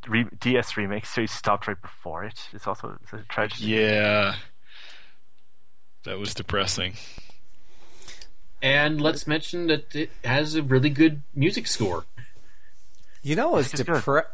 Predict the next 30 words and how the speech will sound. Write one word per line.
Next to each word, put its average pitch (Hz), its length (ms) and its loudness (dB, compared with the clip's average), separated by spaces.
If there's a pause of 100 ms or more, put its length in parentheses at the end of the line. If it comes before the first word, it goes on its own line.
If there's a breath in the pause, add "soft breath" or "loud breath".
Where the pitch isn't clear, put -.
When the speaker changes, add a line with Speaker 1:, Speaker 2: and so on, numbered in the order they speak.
Speaker 4:
was 123 200 0
depressing 107 680 2
was 95 260 -2
when 110 200 0
they 104 120 0
were 101 100 -2
doing 123 220 0
that 95 240 -2
big 117 400 0
reveal 107 540 0
a 104 40 2
few 110 240 -4
months 95 340 -2
ago, 95 360 2
and 95 120 0
they're 101 120 0
like, 92 340 2
"Ah, 127 400 8
PlayStation 156 720 -2
four 143 320 2
new 139 180 0
Square 143 560 2
reveal. 113 560 2
It's 156 220 4
Final 175 420 8
Fantasy." 185 300 2
I - 20 -2
kept 165 140 -2
saying, 180 160 2
"Fi-, - 260 6